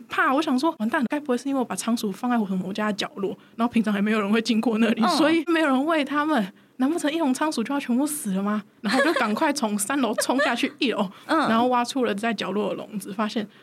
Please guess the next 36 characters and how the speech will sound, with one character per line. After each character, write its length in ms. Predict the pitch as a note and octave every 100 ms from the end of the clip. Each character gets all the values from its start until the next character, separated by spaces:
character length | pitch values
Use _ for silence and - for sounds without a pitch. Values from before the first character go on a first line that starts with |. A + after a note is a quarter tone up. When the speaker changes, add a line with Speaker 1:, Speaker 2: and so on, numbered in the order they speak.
| - _
Speaker 1:
那 80 | -
笼 160 | E4 B3
仓 180 | D4 D4
鼠 140 | G3
竟 160 | F#3+ C#4
然 80 |
还 100 | G3
活 160 | F#3 F#3+
蹦 140 | G#3+
乱 160 | A#3 G3
跳， 180 | - G#3
而 60 |
且 180 | A3+ A#3
还 60 | A#3
有 80 | A3
变 200 | C4 G#3
多 160 | G3+
的 80 | G#3
趋 220 | G3+ G#3+
势。 220 | A3 - -
<laughs> 40 | D4 C#5+ - C#5+ C#5+ D5 A#4+ G4+
是 220 | C4+ B4 B4 A4
蛮 180 | C4+ C#4 C4+
安 200 | D#4 E4
心 220 | D#4 D4+
的， 140 | B3+
毕 160 | A3 D4+
竟 180 | D4 D4+
没 120 | A#3+
有 100 | A#3
把 140 | A#3
仓 260 | F#3+ - A#3
鼠 160 | A3 F#3
养 240 | G3 G3
死， 260 | F#3+ - G#3+
但 180 | E4+